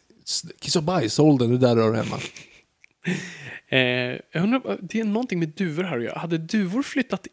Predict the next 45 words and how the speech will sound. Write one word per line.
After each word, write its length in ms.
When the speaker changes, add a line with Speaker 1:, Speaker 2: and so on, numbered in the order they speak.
Speaker 2:
in 420
under 240
inspelningen 340
av 60
Legend 300
och 100
sen 200
drog, 300
eller 140
dog 440
alla, 200
eller 220
var 120
det 20
att 120
duvorna 340
flyttade 320
in 180
ett, 140
jag 160
kommer 140
inte 100
ihåg. 100
Det 80
har 60
någonting 260
med 80
duvor 240
att 60
göra 120
i 40
den 100
här 60
storyn. 260
Speaker 1:
Brände 420
duvorna 460
ner 240
Pinewood 360
Studio? 360
Speaker 2:
<laughs> 40
Ja, 220
de 220
hade 180
en 120
komplott. 520